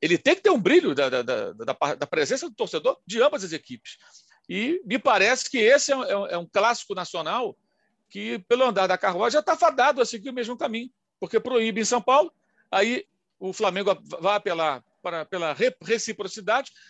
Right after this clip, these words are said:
terá apoio, claro, sempre de todos os seus torcedores, que viajam ou não, porque aquele que viaja, vai bem, já que eu não posso viajar para São Paulo para ver o jogo lá, também não quero que venha ninguém aqui,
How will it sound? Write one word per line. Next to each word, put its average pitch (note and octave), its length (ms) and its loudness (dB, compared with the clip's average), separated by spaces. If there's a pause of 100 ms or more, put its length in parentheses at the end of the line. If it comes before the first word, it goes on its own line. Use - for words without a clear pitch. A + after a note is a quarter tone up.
(100)
terá C4+ 240 4
apoio, G#3+ 380 0
claro, F3 260 -2
sempre - 280 -14
de - 120 -20
todos B3+ 220 -2
os - 40 -16
seus G3 120 -10
torcedores, G#3+ 600 -4 (360)
que G#3+ 80 -10
viajam F3+ 440 -2
ou A#3+ 60 -8
não, A#3 160 -4
porque C#4+ 160 -14
aquele A3 260 -6
que B3 100 -10
viaja, A#3+ 260 -2
vai A#3+ 100 -6
bem, F#3 140 -8
já B3 100 -6
que - 60 -14
eu G#4 60 -8
não A3+ 80 -12
posso F#3+ 200 -4
viajar E3 280 -4
para D#3 100 -14
São D3+ 160 -12
Paulo D3+ 240 -2
para D#3 140 -6
ver C#3 80 -8
o D3 80 -8
jogo E3+ 240 -10
lá, - 160 0
também A#4 180 -6
não G#4 80 -12
quero B3 160 0
que - 80 -14
venha A3 140 -6
ninguém A3 200 -6
aqui, D3 240 -12